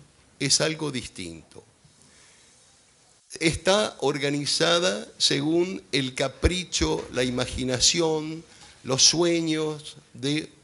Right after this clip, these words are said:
un individuo y colecciona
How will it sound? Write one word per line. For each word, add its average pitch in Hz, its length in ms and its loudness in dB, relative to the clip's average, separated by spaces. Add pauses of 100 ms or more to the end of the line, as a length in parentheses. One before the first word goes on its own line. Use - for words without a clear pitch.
(320)
un 180 460 -2
individuo 127 920 -6 (840)
y 196 340 0 (320)
colecciona 175 1040 2